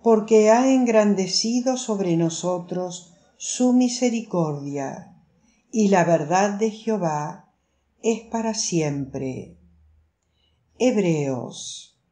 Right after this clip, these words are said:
Acerquémonos con corazón sincero, en plena certidumbre de fe, purificados los corazones de mala conciencia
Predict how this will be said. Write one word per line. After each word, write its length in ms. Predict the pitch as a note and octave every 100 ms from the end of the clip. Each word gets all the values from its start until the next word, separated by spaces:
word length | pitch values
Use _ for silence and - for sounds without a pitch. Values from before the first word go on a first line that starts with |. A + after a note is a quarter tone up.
| _ _ _ _ _ _ _ _ _ -
Acerquémonos 1400 | B3 - A#3+ A3+ - C#4+ D4 D4+ A3+ F#3+ F#3 F3+ F3 -
con 240 | F3 F3
corazón 640 | F3 F3 E3 - A3 B3
sincero, 1080 | B3+ - B3+ A#3+ - F#3 D3+ D3+ C3+ C#3+ - _ _ _ _ _ - _ -
en 340 | A#3 G#3 G3+
plena 460 | G#3 A#3 B3+ C#4 C4
certidumbre 1000 | - A#3+ G#3 F#3+ F3+ G3+ A3+ A3+ A#3
de 140 | A3+ A3
fe, 560 | - F3+ D3 B2+ - _ _ _ _ _ _ _ _ -
purificados 1000 | G3+ F#3+ E3+ F3+ - B3 A#3 D#3+ D3+ D3+
los 200 | D#3 D#3
corazones 1080 | E3 D#3 D#3+ - F3+ F3+ F3 F3 E3+ - _ _ G#3
de 280 | F3 G3+
mala 480 | F#3 G3 A3+ A#3 A#3
conciencia 1200 | A#3 A#3 G#3+ - E3+ D#3 D3+ - C#3+ C#3 - -